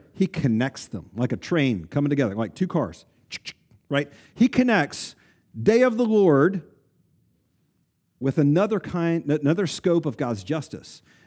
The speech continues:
Day of the Lord rec-, is called rectifying justice. God's br-, gonna bring retribution. But,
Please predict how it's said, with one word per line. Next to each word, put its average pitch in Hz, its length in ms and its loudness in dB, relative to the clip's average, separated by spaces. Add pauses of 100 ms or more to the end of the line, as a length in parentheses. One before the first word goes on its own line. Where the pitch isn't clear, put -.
Day 220 180 4
of 262 140 4
the 226 80 2
Lord 170 600 4 (180)
rec-, 170 400 0
is 170 100 2
called 156 220 -2
rectifying 123 880 0
justice. - 640 -12 (920)
God's 160 240 0
br-, 151 240 2 (140)
gonna 156 220 4
bring 139 500 2
retribution. 185 1040 2 (1400)
But, 147 340 -2